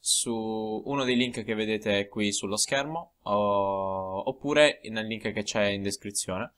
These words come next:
e verrete catapultati su questa pagina, eh, qui del vostro browser, che è la pagina del nostro progetto Atron Hunters, che sarebbe il gioco. Eh, per votare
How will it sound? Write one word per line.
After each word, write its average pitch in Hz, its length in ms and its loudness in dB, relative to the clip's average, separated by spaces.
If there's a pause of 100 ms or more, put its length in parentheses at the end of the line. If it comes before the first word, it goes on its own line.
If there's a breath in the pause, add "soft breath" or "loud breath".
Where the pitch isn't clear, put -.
(560)
e 120 280 4
verrete 143 280 2
catapultati 143 640 2
su 117 160 -4
questa 120 300 2
pagina, 107 600 2 (540)
eh, 98 880 -2
qui - 240 -4 (380)
del 98 180 -6
vostro - 260 -4
browser, 95 520 -2
che 143 140 2
è - 20 6
la 147 120 6
pagina 113 360 4
del 123 120 0
nostro 110 280 -2
progetto 101 720 -6 (100)
Atron 104 320 -2
Hunters, 92 340 -6
che 104 120 -8
sarebbe 98 320 -2
il 90 40 -6
gioco. 90 320 -8 (840 soft breath)
Eh, 113 200 2
per 175 160 4
votare 185 580 6